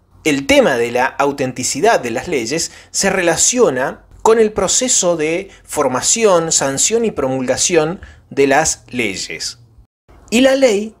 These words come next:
puede ser clasificada siguiendo distintos criterios, pero básicamente vamos a encontrar que existen leyes en sentido material y leyes en sentido formal.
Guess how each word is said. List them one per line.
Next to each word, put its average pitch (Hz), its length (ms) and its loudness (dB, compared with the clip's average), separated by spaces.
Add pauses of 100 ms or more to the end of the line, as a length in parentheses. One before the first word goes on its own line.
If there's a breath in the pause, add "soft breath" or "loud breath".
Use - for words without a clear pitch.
puede 254 300 2
ser 190 380 0 (140)
clasificada 170 840 0
siguiendo 156 480 -2
distintos 147 580 -2
criterios, 101 800 -6 (440 loud breath)
pero 240 200 4
básicamente 160 1000 -2 (220)
vamos 208 480 2
a 143 80 0
encontrar 143 720 -2 (280)
que - 80 -6
existen 175 760 -2 (200)
leyes 180 760 -2
en 165 140 -2
sentido 151 500 0
material 185 720 0 (280)
y 202 140 2
leyes 220 500 0
en 165 160 -2
sentido 180 680 -4
formal. 143 760 -2